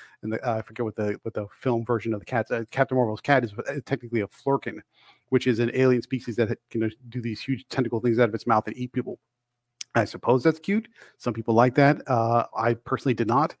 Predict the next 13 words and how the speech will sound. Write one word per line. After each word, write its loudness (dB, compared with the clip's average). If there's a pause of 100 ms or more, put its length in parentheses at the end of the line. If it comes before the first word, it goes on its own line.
(400)
Uh, 2
but 4
they're 6
really 6
leaning 4
in 2
on, 4
on 0
the -4
character 4 (380)
of -2 (1080)
liking 6
cats, 2